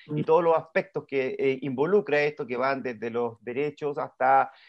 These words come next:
Speaker 1: eh, digamos, la salud mental y todos estos elementos que ya se han conversado y que tienen que ver como un subproducto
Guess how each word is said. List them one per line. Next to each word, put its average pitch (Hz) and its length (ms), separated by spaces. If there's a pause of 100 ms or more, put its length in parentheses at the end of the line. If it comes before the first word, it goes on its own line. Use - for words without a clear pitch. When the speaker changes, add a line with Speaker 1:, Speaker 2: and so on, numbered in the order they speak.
(200)
Speaker 1:
eh, 120 420
digamos, 135 260
la 147 60
salud 135 240
mental 147 520
y 135 40
todos 147 240
estos 147 200
elementos 135 420
que 127 100
ya 139 140
se 139 100
han 123 80
conversado 143 640
y 147 60
que 131 100
tienen 131 240
que 135 140
ver 131 180
como 127 220
un 123 220
subproducto 135 840